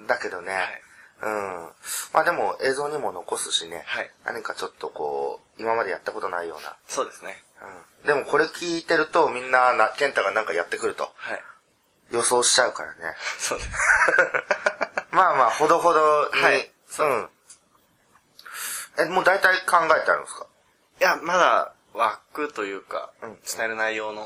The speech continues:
Speaker 2: おおよそのところで、全然作り込んでないんですけど。
Speaker 1: うんうん。で、
Speaker 2: はい。
Speaker 1: あの、一から十までいろいろこう手法を伝えてっても、
Speaker 2: はい。
Speaker 1: うーん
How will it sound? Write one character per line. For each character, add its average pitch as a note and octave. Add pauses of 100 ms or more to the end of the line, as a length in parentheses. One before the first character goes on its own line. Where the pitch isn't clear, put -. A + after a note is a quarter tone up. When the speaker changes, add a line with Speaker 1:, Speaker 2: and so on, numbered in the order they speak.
(120)
Speaker 2:
お A#2
お A#2
よ A#2
そ A2+
の G#2+
と A2+
こ G#2+
ろ G#2
で、 -
全 A2+
然 G#2+
作 -
り -
込 G#2
ん -
で F#2
な -
い -
ん -
で -
す -
け -
ど。 - (160)
Speaker 1:
う -
ん -
う -
ん。 F2+ (1300)
で、 B2+
Speaker 2:
は -
い。 -
Speaker 1:
あ A2
の、 F#2
一 -
か C#4
ら C#3
十 A#2+
ま G#2
で F2
い -
ろ G2+
い G2
ろ G2
こ F#2+
う G2
手 -
法 G#2+
を G#2+
伝 -
え -
て -
っ -
て -
も、 F#2
Speaker 2:
は A2
い。 - (1400)
Speaker 1:
う C#3+
ー F#3
ん F#3+